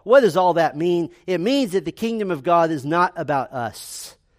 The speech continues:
Although we enjoy a tremendous eternal blessing, the kingdom of God is a gift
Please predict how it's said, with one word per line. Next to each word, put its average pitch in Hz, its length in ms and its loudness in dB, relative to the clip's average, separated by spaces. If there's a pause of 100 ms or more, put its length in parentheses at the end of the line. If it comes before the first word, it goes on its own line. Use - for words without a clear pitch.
(960)
Although 190 480 6
we 226 600 0
enjoy 190 540 0
a 180 160 0
tremendous 170 920 0
eternal 180 540 -2
blessing, 147 560 -2 (280)
the 139 100 -6
kingdom 285 500 0
of 214 160 2
God 117 480 2 (420)
is 170 180 0
a 147 140 0
gift 131 680 0